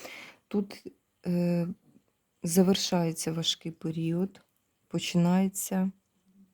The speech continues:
одужання. Одужання.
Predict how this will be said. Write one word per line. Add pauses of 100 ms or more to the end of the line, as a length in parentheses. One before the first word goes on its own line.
(1600)
одужання. (1000)
Одужання.